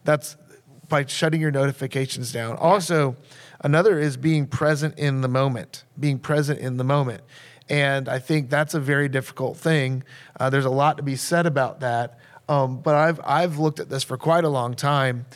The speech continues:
Uh, you know, I would say I, I've sort of been studying being present in the moment maybe for twelve to fifteen years. I think looking back at even when I was in the mezzanine, I was talking a lot about this,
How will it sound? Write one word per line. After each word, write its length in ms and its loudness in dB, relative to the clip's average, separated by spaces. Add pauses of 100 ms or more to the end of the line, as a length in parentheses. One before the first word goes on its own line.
(380)
Uh, 300 0 (100)
you 140 -4
know, 240 0
I 220 -2
would 160 0
say 480 -2
I, 200 -2 (180)
I've 140 -4
sort 240 -4
of 60 0
been 140 -4
studying 500 -2
being 220 -4
present 420 -2
in 80 -4
the 80 -2
moment 460 -2 (800)
maybe 220 2
for 180 -2
twelve 640 0
to 100 -8
fifteen 460 -4
years. 420 -8 (420)
I 80 -2
think 240 -2
looking 320 -2
back 300 0
at 120 -12 (200)
even 200 0
when 120 2
I 20 0
was 140 -4
in 60 -10
the 60 -8
mezzanine, 500 -4
I 40 -8
was 120 -10
talking 360 -6
a 60 -4
lot 180 -4
about 300 -6
this, 280 -6